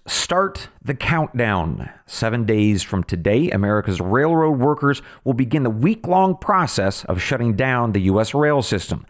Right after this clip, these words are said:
That is, of course, if no deal is reached.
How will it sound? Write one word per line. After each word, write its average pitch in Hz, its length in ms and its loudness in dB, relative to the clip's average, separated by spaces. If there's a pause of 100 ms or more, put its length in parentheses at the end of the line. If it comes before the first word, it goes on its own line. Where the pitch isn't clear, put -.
(300)
That 117 160 2
is, 107 240 0
of 151 120 0
course, 160 440 0 (200)
if 107 180 -2
no 117 200 2
deal 104 540 2 (120)
is 87 140 -4
reached. 120 500 -2